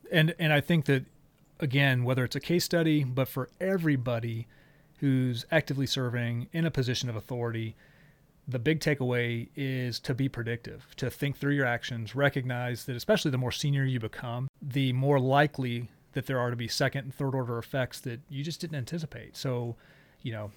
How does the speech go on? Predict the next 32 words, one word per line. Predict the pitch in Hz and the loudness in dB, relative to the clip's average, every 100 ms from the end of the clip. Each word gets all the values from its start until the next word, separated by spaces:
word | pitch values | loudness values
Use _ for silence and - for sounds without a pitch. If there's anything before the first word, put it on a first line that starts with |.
| - | -10
as, | 135 123 117 | -6 -4 -2
uh, | 120 110 107 107 147 | -2 -2 -4 -4 -2
as | 135 | 0
Mattis | 127 135 143 | 2 2 2
and | 131 | 0
I | 123 | -2
would | 120 | -2
talk | 123 117 | -4 -2
about | 120 117 - _ - | -2 -4 -6 _ 0
often, | 135 147 117 113 123 202 | 0 0 -4 -8 -8 -6
you | 123 | -6
know, | |
never | 113 143 151 | 0 2 2
walk | 151 147 139 | 4 4 2
yourself | 143 - 127 | 0 -2 -2
into | 123 - | -4 -4
an | 123 127 | -6 -6
L-shaped | 127 127 123 - 120 - - - | -4 -4 -4 -4 -6 -8 -16 -12
ambush, | 127 113 113 - - | -8 -8 -10 -12 -8
right? | 117 | -6
So | 120 139 | -2 2
don't | 156 165 | 2 0
put | - 190 | -4 -4
yourself | 165 - 139 | -2 -2 -4
in | 131 | -4
a | |
situation | - 135 123 123 123 - 117 | -4 -6 -4 -4 -4 -6 -8
where | 120 120 120 - - - - _ | -6 -6 -6 -12 -20 -20 -20 _
you're | 135 135 | -2 -2
going | 117 131 135 131 | -2 -2 -2 -2
to | 127 - | -4 -4
inadvertently | 135 135 127 117 127 123 117 110 107 110 | -2 0 -2 -4 -4 -4 -6 -6 -8 -10